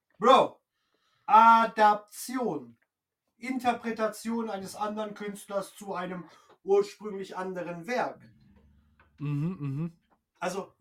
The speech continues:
Speaker 1: weißt du, solange das addet zu dem Universum und zu dem, zu dem Publikum, fänd ich es positiv.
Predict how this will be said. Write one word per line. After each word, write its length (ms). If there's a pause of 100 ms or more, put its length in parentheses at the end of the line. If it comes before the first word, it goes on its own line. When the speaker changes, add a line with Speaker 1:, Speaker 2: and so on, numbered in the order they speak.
(120)
Speaker 1:
weißt 260
du, 80
solange 420
das 320 (180)
addet 580 (680)
zu 260
dem 180
Universum 840 (260)
und 220
zu 240
dem, 340 (540)
zu 160
dem 180
Publikum, 800 (240)
fänd 220
ich 100
es 140
positiv. 840